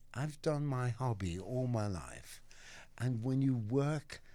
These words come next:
at something that you love doing and you get paid for doing it, that's a charmed life. And I have a lot to be grateful for and a lot of thanks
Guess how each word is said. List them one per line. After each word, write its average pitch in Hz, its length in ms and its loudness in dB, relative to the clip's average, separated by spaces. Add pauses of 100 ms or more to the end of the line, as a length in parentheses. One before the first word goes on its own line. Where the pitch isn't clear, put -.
(280)
at 123 260 0
something 123 600 0
that 104 300 -4
you 107 180 -2
love 104 480 0
doing 98 440 -2 (460)
and 170 200 0
you 175 80 -2
get 165 280 -4
paid 165 300 0
for - 100 -4
doing 151 420 -4
it, 55 160 -12 (800)
that's 170 300 -2
a 98 80 -4
charmed 90 680 -2
life. - 540 -12 (640)
And 104 400 2 (640)
I 107 140 0
have 101 360 2 (1500)
a 117 80 6
lot 123 240 4
to 127 100 -8
be 113 100 2
grateful 110 600 2
for 82 420 -4 (560)
and 107 460 2 (140)
a 110 80 -2
lot 117 320 -2
of 117 100 -4
thanks 98 640 -2